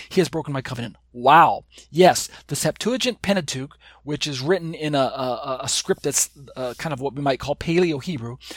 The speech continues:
if we translate that Paleo-Hebrew script back into English, it includes language that mentions the eighth day, something that is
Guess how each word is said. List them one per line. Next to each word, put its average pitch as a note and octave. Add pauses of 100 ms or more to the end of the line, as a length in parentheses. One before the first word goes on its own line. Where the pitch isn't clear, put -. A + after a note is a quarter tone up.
(280)
if D3+
we E3
translate A3+
that E3
Paleo-Hebrew F3+
script -
back E3+
into D3+
English, F3+ (300)
it F3+
includes G#3
language F3 (220)
that F#3
mentions F3+
the F#3+
eighth E3+ (160)
day, E3 (160)
something G3
that E3+
is D3+